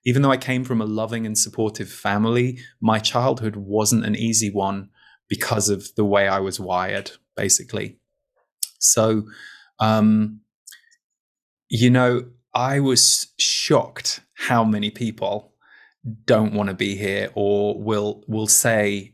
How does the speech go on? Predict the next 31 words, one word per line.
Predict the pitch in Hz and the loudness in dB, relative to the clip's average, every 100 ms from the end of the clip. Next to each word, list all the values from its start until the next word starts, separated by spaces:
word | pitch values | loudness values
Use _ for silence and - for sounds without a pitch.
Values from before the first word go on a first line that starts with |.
| _ | _
"I'm | 107 107 | -2 0
on | 104 | 0
the | 101 | -2
wrong | 101 98 | -2 -6
planet." | - 113 104 101 | -4 -2 -2 -4
And | 131 | -4
I'm | 175 | 0
not | 208 226 - | 0 -2 -4
talking | - 147 151 147 | -2 -2 -2 -6
about | 123 120 123 | -2 -2 -2
people | - 120 120 113 | -4 -6 -2 -4
who | 107 110 | -4 -4
are | 110 104 110 143 - - - - _ _ _ | -2 -4 -4 -10 -20 -20 -20 -20 _ _ _
perhaps | 123 113 110 - - | 0 2 2 2 2
seriously | - 127 123 110 107 110 | 4 4 4 4 0 -2
considering | 110 110 101 120 104 101 104 - | -4 -4 -2 -2 -2 -4 -6 -6
ending | 110 107 104 101 | -2 -2 -2 -4
their | 98 | -4
life. | 98 98 107 120 - | -2 -2 -2 -6 -10
It | |
hasn't | 107 131 127 135 | -4 0 0 0
necessarily | 127 - - 117 113 110 | 0 2 4 2 2 -2
gone | 104 104 | -2 -2
that | 101 104 - | -4 -6 -4
far, | 110 104 101 101 - | 2 2 0 -6 -6
but | |
it's | 110 - 123 | -2 2 4
like | 113 113 | 2 2
a, | 113 110 - - - _ _ _ | -2 -4 -8 -20 -20 _ _ _
a | 120 | 2
repetitive | 120 123 - 127 127 123 120 107 | 2 0 -4 -4 -4 -4 -2 -2